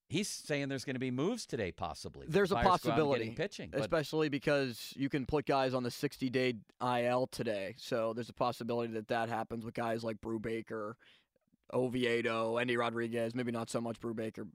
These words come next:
Speaker 2: from that being last year, but two guys, Rodriguez and Oviedo, out for the year. So there's two open roster spots.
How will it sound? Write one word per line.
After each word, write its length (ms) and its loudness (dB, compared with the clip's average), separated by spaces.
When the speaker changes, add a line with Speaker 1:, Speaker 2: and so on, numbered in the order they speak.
Speaker 2:
from 80 -8
that 140 -6
being 140 -8
last 320 -6
year, 120 -4
but 240 -4
two 160 2
guys, 260 6
Rodriguez 600 2
and 300 0
Oviedo, 460 2
out 160 4
for 60 -4
the 80 2
year. 260 2
So 160 -2
there's 180 -2
two 300 0
open 280 -2
roster 280 -6
spots. 380 -8